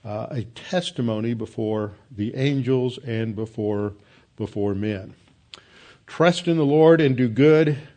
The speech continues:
dwell in the land and feed on his faithfulness.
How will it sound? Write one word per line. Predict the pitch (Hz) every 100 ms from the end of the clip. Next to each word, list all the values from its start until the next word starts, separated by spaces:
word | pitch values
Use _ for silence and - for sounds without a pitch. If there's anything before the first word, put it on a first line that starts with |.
| - 101
dwell | 113 117 156 170 160 156 147 - _
in | 120 123
the | 120
land | 123 156 156 156
and | 147 120 117
feed | - - 170 175 170 -
on | 156 147 139
his | 127 143 143 123
faithfulness. | - - 143 143 - 110 101 104 -